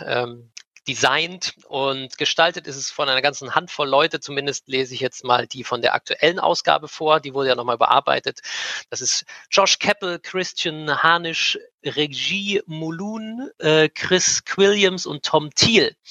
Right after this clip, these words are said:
Wahrscheinlich ist es eine sehr internationale Gruppe. Im Original ist es bei Seaman Games erschienen. Inzwischen ist es bei Asmodee bei uns. Das war mal bei Pegasus, äh,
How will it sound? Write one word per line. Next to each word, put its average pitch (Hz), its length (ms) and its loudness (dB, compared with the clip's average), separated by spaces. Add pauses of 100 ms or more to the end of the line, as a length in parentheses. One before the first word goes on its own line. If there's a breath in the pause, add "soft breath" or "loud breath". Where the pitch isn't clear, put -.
(380 loud breath)
Wahrscheinlich 139 280 -2
ist 131 100 -8
es - 60 -4
eine 139 100 -6
sehr 143 160 2
internationale 131 580 0
Gruppe. 156 280 -2
Im 147 100 -4
Original 143 380 4
ist 135 60 -10
es - 40 -20
bei 139 140 -4
Seaman 156 320 -6
Games 143 260 2
erschienen. 135 360 2
Inzwischen 135 460 -4 (500 loud breath)
ist - 180 -6
es 131 80 -8
bei - 180 2
Asmodee 120 720 0 (100)
bei 117 120 -2
uns. 120 260 -4
Das - 180 -6
war 123 100 4
mal 117 120 -2
bei 117 100 0
Pegasus, 120 680 -4
äh, - 440 -4